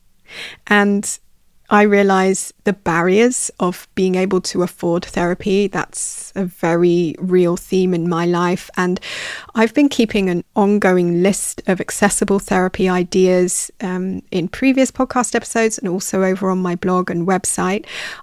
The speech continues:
I will link those for you. If you're listening to this in a podcast app and you want something immediately, you could head over to podcast episode thirty-one, which offers some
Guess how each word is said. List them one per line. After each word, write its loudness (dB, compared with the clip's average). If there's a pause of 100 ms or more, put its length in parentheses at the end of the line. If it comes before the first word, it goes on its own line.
I 4
will 6
link 2
those 0
for 0
you. -4 (260)
If 4
you're 6
listening 2
to -4
this -2
in 0
a -2
podcast -6
app -2
and -4
you -4
want -4
something -6
immediately, -2 (240)
you 0
could -4
head 4
over 2
to -6
podcast -6
episode -4
thirty-one, -4 (400)
which -2 (100)
offers 2
some -2